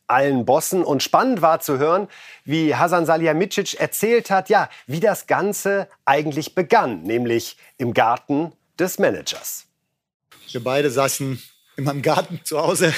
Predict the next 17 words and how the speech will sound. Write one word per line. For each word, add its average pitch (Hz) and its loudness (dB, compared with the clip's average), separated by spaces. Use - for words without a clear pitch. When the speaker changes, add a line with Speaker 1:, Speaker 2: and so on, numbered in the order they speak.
Speaker 2:
haben 143 -4
uns 135 -6
über 135 -2
Serge 131 -4
Gnabry 147 -2
unterhalten, 147 -4
mit 123 -8
noch, 131 -6
äh, 117 -2
einem 127 -10
Kollegen 127 -4
von, 117 -14
äh, 117 -4
Björn 135 -2
und 120 -8
von, 117 -4
äh, 110 -4